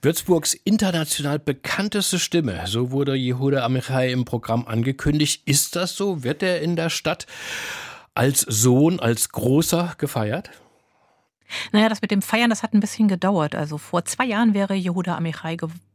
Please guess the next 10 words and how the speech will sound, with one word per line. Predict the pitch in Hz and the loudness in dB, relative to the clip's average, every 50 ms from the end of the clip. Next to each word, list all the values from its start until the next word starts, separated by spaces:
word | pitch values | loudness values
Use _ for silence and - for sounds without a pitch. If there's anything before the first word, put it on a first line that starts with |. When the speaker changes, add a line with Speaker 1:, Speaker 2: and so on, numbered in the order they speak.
| _ _ - - - | _ _ -6 2 4
Speaker 2:
hundert | 240 269 202 147 - - | 6 6 6 2 0 -6
geworden. | 147 151 - 151 165 190 226 247 226 | -10 -6 -4 -2 -2 2 2 2 2
Und | - 190 190 - - - - | 2 0 -2 -2 -4 -6 -2
dazu | 180 180 214 233 233 226 220 - - 233 214 | 0 2 2 2 0 0 -2 -4 -4 -4 -4
gab's | 202 - 180 175 - - - | -2 0 -2 -2 -2 -4 -4
dann | - 175 - | -2 -2 -2
ein | 151 165 156 | -2 -2 -2
großes | 165 165 180 175 - 165 - | -2 -2 -2 -2 -2 -6 -8
bürgerschaftliches | - - 156 165 160 165 - - 151 - - 165 160 160 - | -4 -4 -2 -2 -2 -4 -4 -6 -8 -8 -8 -10 -10 -6 -4
Engagement, | 160 156 156 156 156 - 180 185 190 190 190 | -4 -2 -2 -2 -2 0 2 4 4 4 4